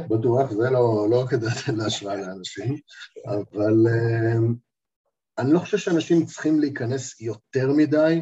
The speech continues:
ל-, לרוטינה, כי אנשים, למשל, אתה שבנית את הרוטינה שלך, זה לא שבאת ושינית בבום את הכל. אתה בדרך כלל מתחיל באיזשהו משהו, ואז מוסיף ומוסיף ומוסיף ומוסיף.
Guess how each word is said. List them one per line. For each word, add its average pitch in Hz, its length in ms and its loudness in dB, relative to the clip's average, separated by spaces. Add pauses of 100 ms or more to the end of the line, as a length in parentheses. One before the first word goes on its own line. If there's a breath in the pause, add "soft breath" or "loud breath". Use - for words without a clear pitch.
(200)
ל-, 117 340 -4
לרוטינה, 120 560 -6
כי 123 120 -10
אנשים, 107 320 -6
למשל, 135 300 -4 (340)
אתה 156 220 -2
שבנית 143 420 -4
את 131 120 -6
הרוטינה 123 440 -4
שלך, 113 340 -10 (560)
זה 127 80 -4
לא 170 60 0
שבאת 160 420 2 (100)
ושינית 143 600 -2
בבום 120 640 0
את 131 120 -4
הכל. 104 400 -8 (100)
אתה 120 100 -10
בדרך 185 280 -4
כלל 175 100 -2
מתחיל 156 360 -2
באיזשהו 127 380 -8
משהו, 196 420 -6
ואז 143 300 -2
מוסיף 123 440 -10
ומוסיף 127 400 -2
ומוסיף 117 380 -10
ומוסיף. - 520 -12